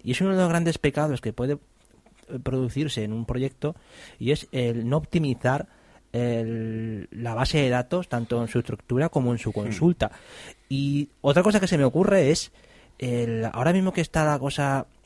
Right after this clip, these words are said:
Speaker 1: que todo lo, lo mandamos a la nube, y el tema de base de datos no es ajeno a eso.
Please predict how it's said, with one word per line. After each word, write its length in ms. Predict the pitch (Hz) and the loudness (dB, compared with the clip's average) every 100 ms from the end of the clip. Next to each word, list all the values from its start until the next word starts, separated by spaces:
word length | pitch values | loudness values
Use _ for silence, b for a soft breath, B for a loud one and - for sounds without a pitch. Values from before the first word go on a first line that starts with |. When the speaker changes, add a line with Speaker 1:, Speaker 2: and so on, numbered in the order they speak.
| - - | -20 -12
Speaker 1:
que 120 | - | -8
todo 180 | 123 131 | -2 0
lo, 120 | 131 127 | 0 -2
lo 100 | 135 | -2
mandamos 440 | 123 120 127 131 135 | -2 -2 -2 -2 -2
a 100 | 113 | -2
la 60 | |
nube, 480 | 110 131 135 139 143 _ | 0 2 2 0 -2 _
y 600 | 117 117 117 117 117 117 | -8 -4 -4 -4 -4 -4
el 160 | 113 113 | -4 -4
tema 180 | 156 | -2
de 100 | 175 | 0
base 180 | 185 175 | 0 0
de 60 | 175 | -2
datos 220 | 160 165 | 0 0
no 120 | 151 | 0
es 100 | 143 | 0
ajeno 340 | 139 - 117 107 | -2 -2 -2 -2
a 80 | 117 | -2
eso. 340 | 190 - 101 | -2 -6 -12